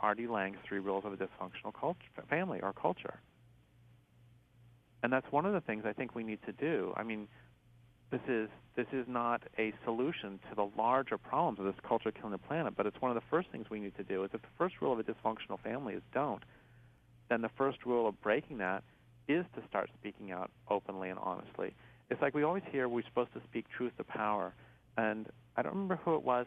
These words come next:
who said that he doesn't believe in speaking truth to power because those in power don't care anyway. What he believes in doing is speaking truth about power. And I think that that's desperately important. It's like a lot of my indigenous friends say to me that the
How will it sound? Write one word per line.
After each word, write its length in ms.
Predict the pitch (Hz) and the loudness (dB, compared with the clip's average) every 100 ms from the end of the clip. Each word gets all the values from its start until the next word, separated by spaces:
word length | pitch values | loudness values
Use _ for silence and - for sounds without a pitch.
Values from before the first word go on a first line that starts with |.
| - | -4
who 80 | 113 - | -12 -4
said 280 | 107 104 107 - - - - - | 2 4 2 -4 -20 -20 -8 0
that 140 | 107 - | 0 0
he 120 | 117 | 0
doesn't 360 | 117 127 165 | 2 2 0
believe 240 | 127 107 98 | 0 0 0
in 100 | 95 | -4
speaking 340 | - 101 - 98 - | -4 -6 -4 -8 -8
truth 140 | 104 - | -8 -8
to 60 | |
power 460 | - - 98 95 98 - - - | -8 0 2 2 0 -6 -20 -10
because 220 | - 131 | -2 2
those 180 | 127 147 | 4 2
in 80 | 175 | 0
power 260 | - 135 127 | -2 2 4
don't 160 | 120 | 2
care 260 | 117 117 117 | 2 2 2
anyway. 440 | 143 135 92 - - - - - - | 0 -2 -4 -6 -14 -20 -20 -20 -2
What 140 | 120 120 | 2 2
he 60 | |
believes 300 | 135 131 131 | 4 4 4
in 100 | 131 | 0
doing 200 | 117 117 | -2 0
is 80 | 113 - | 0 -4
speaking 300 | 120 113 113 | -4 -4 -4
truth 220 | - 123 | -4 -2
about 380 | 107 104 117 - | 2 2 2 0
power. 420 | 104 90 - - - - - - - _ - | -2 -2 -4 -8 -18 -20 -20 -20 -20 _ -4
And 100 | 117 | 0
I 40 | |
think 140 | 135 165 | 2 4
that 140 | 139 | 4
that's 180 | 131 123 - | 4 0 0
desperately 480 | 120 127 - 127 127 | 4 4 2 -2 -2
important. 440 | 110 - 131 110 110 | -2 0 2 2 0
It's 100 | - | 0
like 140 | 147 | 2
a 60 | 143 | 4
lot 160 | 139 | 4
of 60 | 165 | 2
my 120 | 139 | 0
indigenous 460 | 113 123 120 135 110 - | 0 -2 -2 -4 -4 0
friends 200 | 104 107 | -2 0
say 160 | 120 127 - | 0 0 -2
to 60 | |
me 220 | 110 90 - - - - - | -6 -6 -8 -18 -20 -20 -6
that 100 | 120 | 0
the 100 | 120 | 0